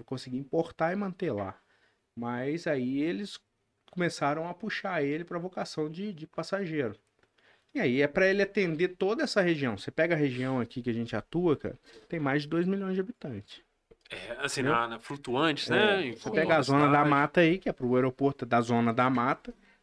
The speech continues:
Speaker 1: tem mais de dois milhões de habitantes,
Speaker 2: Sim.
Speaker 1: né? Só que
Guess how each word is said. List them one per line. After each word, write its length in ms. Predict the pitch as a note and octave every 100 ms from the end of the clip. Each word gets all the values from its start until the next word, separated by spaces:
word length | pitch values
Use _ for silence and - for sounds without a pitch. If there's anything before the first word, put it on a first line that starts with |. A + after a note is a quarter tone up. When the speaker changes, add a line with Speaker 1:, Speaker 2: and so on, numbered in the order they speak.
| _ -
Speaker 1:
tem 80 | G3
mais 160 | B2+
de 60 | A#2+
dois 160 | D3
milhões 240 | D#3 E3+ E3
de 60 |
habitantes, 580 | F3 A3+ B3 D#3 A2+ -
Speaker 2:
Sim. 180 | G#2+ G2+ F#2+ _ _
Speaker 1:
né? 220 | C#3 G#3+ - _
Só 220 | - D#3
que 340 | D#3 A#3 C#4